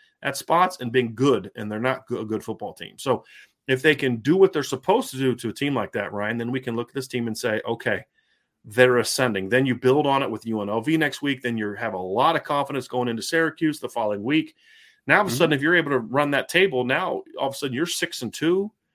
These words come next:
Speaker 1: You've won
Speaker 2: Yep.
Speaker 1: six in a row. You're playing great football, and here comes top five Clemson.
Speaker 2: Mm-hmm.
Speaker 1: So I think that's what, that's what's at stake for Notre Dame in this game is keep rolling. As you said the other day, Ryan,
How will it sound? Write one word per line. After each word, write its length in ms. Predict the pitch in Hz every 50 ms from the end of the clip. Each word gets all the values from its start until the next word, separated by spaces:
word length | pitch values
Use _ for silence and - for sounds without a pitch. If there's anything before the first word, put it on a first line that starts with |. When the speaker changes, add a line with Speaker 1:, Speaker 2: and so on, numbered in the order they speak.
| _ _ _ _ _ _ -
Speaker 1:
You've 240 | 120 135 147 131 131
won 140 | 135 127
Speaker 2:
Yep. 100 | 120 107
Speaker 1:
six 280 | - - 156 - - -
in 80 | 120 110
a 60 | 101
row. 440 | 110 131 147 156 160 165 165 160 - _ _ _ _ _ _ _ _ _ _ _ _ _ _ -
You're 160 | 123 123 135
playing 260 | 131 - 139 135 123 107
great 220 | 113 123 127 127
football, 480 | - 156 147 - 160 165 170 170 165 -
and 160 | 123 123 117
here 180 | - 156 156 135
comes 520 | - - 147 139 131 131 123 117 - -
top 260 | - 143 131 - -
five 240 | - 127 120 110 -
Clemson. 440 | - - 113 98 - - - - - _ _ _ _ _ _ _ _ _ _ _ _ _ _ _ _ _ _ -
Speaker 2:
Mm-hmm. 200 | 110 117 143 208 - _ _ _ -
Speaker 1:
So 180 | - - 156
I 80 | 143 135
think 260 | 135 170 170 131 120
that's 300 | 120 151 165 175 - -
what, 340 | 156 160 151 139 120 - -
that's 280 | 135 151 185 185 -
what's 180 | 175 160 147 -
at 80 | 127 131
stake 300 | - - 151 135 131 -
for 100 | 135 131
Notre 200 | 135 131 123 123
Dame 180 | 120 120 113
in 60 | 113 104
this 120 | 92 -
game 280 | - 110 104 101 98 101
is 180 | 98 92 - - _
keep 400 | - - - - 165 165 165 - - - - _
rolling. 500 | - 113 117 127 127 120 117 107 101 98
As 180 | 101 98 95 107
you 120 | 127 156
said 260 | - - - 160 151 139
the 80 | 147
other 160 | 143 131 127
day, 160 | 127 131 123 113
Ryan, 300 | 104 107 104 107 104